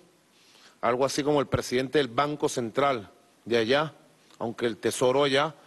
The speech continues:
es de carácter privado, ¿m?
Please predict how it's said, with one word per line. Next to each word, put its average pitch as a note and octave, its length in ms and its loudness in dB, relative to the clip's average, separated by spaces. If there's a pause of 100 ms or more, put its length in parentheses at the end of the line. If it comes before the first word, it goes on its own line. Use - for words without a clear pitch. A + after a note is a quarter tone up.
(360)
es A#2 280 0
de C3 100 0
carácter B2+ 420 0
privado, C#3 680 2 (1400)
¿m? D3 200 -12